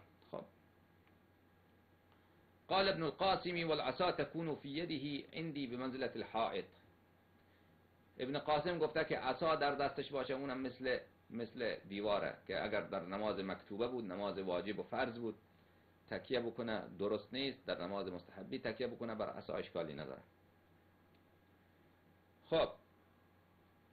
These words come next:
و قال مالک: "فی وضع الیمنى علی الیسری فی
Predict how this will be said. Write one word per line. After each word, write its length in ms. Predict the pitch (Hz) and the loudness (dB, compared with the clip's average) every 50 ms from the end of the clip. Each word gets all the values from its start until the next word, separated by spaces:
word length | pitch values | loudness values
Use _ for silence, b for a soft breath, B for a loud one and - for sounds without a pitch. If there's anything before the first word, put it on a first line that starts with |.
| _ - - - - - 113 | _ -20 -20 -20 -14 -4 2
و 100 | 113 123 | 2 2
قال 400 | - - - 180 185 185 170 160 | 2 4 2 2 4 4 4 4
مالک: 440 | 151 160 175 180 175 147 127 - - 98 87 - - - - - - - - - - - - - - - - - | 4 4 4 4 4 4 2 0 0 -2 -2 -2 -4 -12 -20 -20 -20 -20 -20 -20 -20 -20 -20 -20 -20 -20 -20 -8
"فی 140 | - 151 147 | -4 -2 2
وضع 260 | 151 180 190 190 - | 4 4 4 4 4
الیمنى 460 | 123 139 127 120 131 160 180 165 147 135 | 2 2 0 2 0 0 0 2 4 4
علی 260 | 127 120 117 123 123 | 4 4 4 4 4
الیسری 460 | 123 123 143 147 - - 127 113 104 | 2 2 -2 -2 -2 0 2 2 2
فی 200 | - - 110 95 | 2 -2 -6 -6